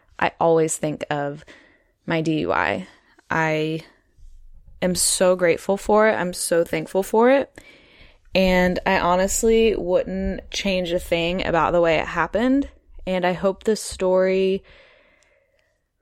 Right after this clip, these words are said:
makes you think about a situation differently in your life, because we can't really see the storm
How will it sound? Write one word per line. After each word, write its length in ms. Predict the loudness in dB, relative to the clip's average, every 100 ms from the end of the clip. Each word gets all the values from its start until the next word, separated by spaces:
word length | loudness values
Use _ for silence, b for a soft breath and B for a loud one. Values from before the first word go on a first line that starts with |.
| _ _ -4
makes 380 | 2 2 2 0
you 100 | -2
think 380 | 0 0 0 0
about 400 | 2 4 2 0
a 40 |
situation 580 | -4 -2 0 0 0 -2
differently 520 | -2 -2 -2 -2 -2
in 160 | -4 -4
your 180 | -2
life, 440 | 0 0 -2 -6 -6
because 680 | -6 -2 0 4 2 0 -12 _ _ _ _ _ _ _ _ -10 -2
we 140 | -2
can't 440 | 0 -2 0 -2
really 400 | -2 2 4 4
see 520 | 2 -2 -2 0 2 2
the 120 | 0
storm 720 | -2 -2 0 2 0 0 -2